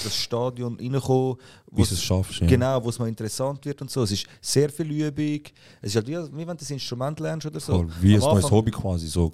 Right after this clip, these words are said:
Speaker 1: Ja, genau. Am Anfang macht's halt nicht so viel Spaß, weil es tönt alles scheiße, was du machst, oder Gitarre,
Speaker 2: Ah,
Speaker 1: was
Speaker 2: ja,
Speaker 1: auch immer.
Speaker 2: ja.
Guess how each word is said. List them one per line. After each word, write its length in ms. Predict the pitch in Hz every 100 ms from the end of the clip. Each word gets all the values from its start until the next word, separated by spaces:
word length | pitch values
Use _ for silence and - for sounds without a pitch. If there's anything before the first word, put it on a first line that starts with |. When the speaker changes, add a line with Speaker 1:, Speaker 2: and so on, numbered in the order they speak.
| -
Speaker 1:
Ja, 160 | 117 139
genau. 240 | 143 135
Am 80 | 123
Anfang 200 | 151 147
macht's 180 | 131 -
halt 100 | 123
nicht 140 | 143
so 80 | 156
viel 140 | 160 151
Spaß, 260 | 160 156
weil 80 | 123
es 100 | 104
tönt 240 | 123 123
alles 200 | 117 113
scheiße, 360 | - 135 151 -
was 120 | 156
du 60 | 160
machst, 260 | 160 - 143
oder 140 | 135
Gitarre, 340 | 151 143 -
Speaker 2:
Ah, 140 | - 101
Speaker 1:
was 100 | 92
Speaker 2:
ja, 60 | 95
Speaker 1:
auch 140 | -
immer. 100 | 98
Speaker 2:
ja. 60 | 101